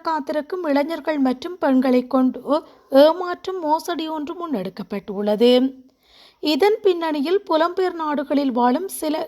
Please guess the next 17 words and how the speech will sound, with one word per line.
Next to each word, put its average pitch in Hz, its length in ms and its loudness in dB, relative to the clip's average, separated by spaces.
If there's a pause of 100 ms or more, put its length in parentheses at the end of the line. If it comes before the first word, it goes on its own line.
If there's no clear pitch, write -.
(140)
ஈழத்தமிழர்கள் 269 800 0
உள்ளதாகவும் 240 760 0 (420)
போலீசார் 320 680 2
தெரிவித்துள்ளனர். 214 920 0 (1080)
அண்மை 311 340 4 (140)
காலமாக 349 600 0
பல 330 240 0
இளைஞர்களை 349 540 -2 (160)
ஏமாற்றிய 294 540 -2
முகவர்களில் 254 720 0 (420)
அதிகளவிலானவை 330 920 0 (160)
பெண்களூடாக 311 920 -2
அணுகப்பட்டவையே 285 800 -2 (140)
அதிகம் 269 400 0
என்று 254 260 -2 (520)
போலீசார் 320 640 2
தெரிவித்துள்ளனர். 214 920 0